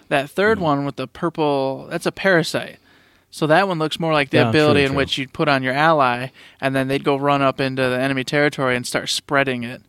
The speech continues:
Speaker 1: everywhere.
Speaker 2: Mm-hmm.
Speaker 1: Whereas that green one, to me, looks more of just like a, a huge A O E cloud of, you know, poison.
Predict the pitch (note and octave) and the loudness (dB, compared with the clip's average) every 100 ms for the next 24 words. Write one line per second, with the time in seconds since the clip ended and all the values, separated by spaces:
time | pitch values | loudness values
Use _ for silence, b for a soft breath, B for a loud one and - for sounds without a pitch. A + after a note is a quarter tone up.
0 | _ - C3 B2 A#2 B2 - G2 F#2 E2+ | _ -8 -8 -6 -6 -8 -8 -10 -10 -12
1 | - - C#3+ C3+ C3+ D3+ D#3 D#3 D3 C3 | -12 -4 -2 -2 -6 -4 -4 -4 -4 -6
2 | B2+ C3 C3+ _ _ - C#3+ E3 F3 C#3+ | -6 -12 -18 _ _ -12 -4 2 2 2
3 | C3+ - D3+ D3+ D3 C3+ C3 - - b | 0 -2 -4 0 0 -2 -6 -18 -20 b
4 | b b b - C#3+ C#3+ C3 C3+ A#2 C3 | b b b -14 -6 -4 -4 -6 -8 -10
5 | - C#3+ C3 - D3 C#3 C3 C3+ C3 C3 | -4 -4 -4 -4 -2 -2 -2 -4 -4 -6
6 | B2 - C#3 C3+ C3+ C3+ B2+ B2+ - - | -8 -10 -8 -6 -4 -4 -6 -12 -16 -20
7 | _ D#3 B2 - - D3 C#3+ C3+ C#3 | _ -14 -14 -14 -8 -4 -4 -6 -14